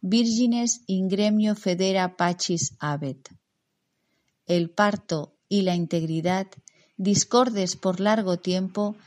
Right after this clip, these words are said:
hicieron paces en el seno de la Virgen. La virginidad de María es una señal que Dios quiso dar al mundo acerca de la encarnación de su Hijo. La fiesta de hoy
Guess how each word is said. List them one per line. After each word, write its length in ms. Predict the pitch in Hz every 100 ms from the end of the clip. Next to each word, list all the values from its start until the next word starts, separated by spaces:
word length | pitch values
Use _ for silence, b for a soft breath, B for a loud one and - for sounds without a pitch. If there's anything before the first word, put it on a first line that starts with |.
| b b
hicieron 480 | - 180 240 254 240
paces 560 | 226 247 254 196 196 -
en 160 | 202 185
el 120 | 180
seno 380 | - 196 196 196
de 120 | 175
la 140 | 156
Virgen. 580 | 151 160 160 - 156 156 - _ _ _ _ _ _ b b _
La 140 | 190
virginidad 560 | 196 202 220 208 214 233
de 140 | 277
María 540 | 254 226 226 240 240 - b b b _
es 180 | 240 -
una 180 | 277 269
señal 520 | 247 214 208 214 220
que 160 | 226
Dios 340 | 220 240 262 -
quiso 360 | 254 254 247
dar 160 | 220 214
al 160 | 196 185
mundo 540 | 185 202 196 196 -
acerca 520 | - 180 - 208 233 233
de 100 | 220
la 100 | 196
encarnación 720 | 180 175 170 165 - 190 180
de 140 | 175
su 180 | - 170
Hijo. 460 | 165 165 - 160 - _ _ _ _ _ B B B B
La 180 | 180 180
fiesta 460 | - 233 226 254 240
de 180 | 208
hoy 300 | 208 254 269